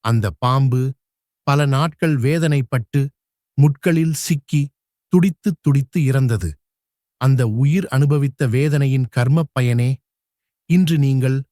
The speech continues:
அம்புகளின் படுக்கையில் படுத்திருக்க வேண்டிய நிலை. இதிலிருந்து நாம் என்ன கற்றுக்கொள்ள வேண்டும்?" நாம் செய்யும் ஒவ்வொரு செயலும் சிறியதா, பெரியதா என்று பார்க்காமல் ஒரு நாள்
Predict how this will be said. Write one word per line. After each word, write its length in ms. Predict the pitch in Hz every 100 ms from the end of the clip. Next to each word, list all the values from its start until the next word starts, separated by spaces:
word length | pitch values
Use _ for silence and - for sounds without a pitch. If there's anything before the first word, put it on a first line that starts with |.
| _ _ -
அம்புகளின் 580 | 147 165 160 160 151 135
படுக்கையில் 640 | 131 139 - 131 120 107 - _ _ -
படுத்திருக்க 580 | 151 165 - 156 135 147
வேண்டிய 380 | 139 135 135 135
நிலை. 300 | 135 117 82 - _ _ _ _ -
இதிலிருந்து 680 | 147 160 165 190 175 165 -
நாம் 260 | 143 135 127
என்ன 280 | 143 190
கற்றுக்கொள்ள 580 | 175 143 - 143 143 135
வேண்டும்?" 380 | 127 131 135 131 120 _ _ _ -
நாம் 260 | 143 156
செய்யும் 460 | 143 156 151 156 156 -
ஒவ்வொரு 460 | 143 160 165 185 156
செயலும் 460 | 147 139 139 147 147 _ _ _ _ _ -
சிறியதா, 540 | - 143 143 131 139 156 160 _ _ -
பெரியதா 460 | 147 160 156 143 143 156 - _
என்று 280 | 147 139 131
பார்க்காமல் 640 | 131 131 151 135 139 139 131 _ _ _ -
ஒரு 180 | 143 143
நாள் 280 | 143 147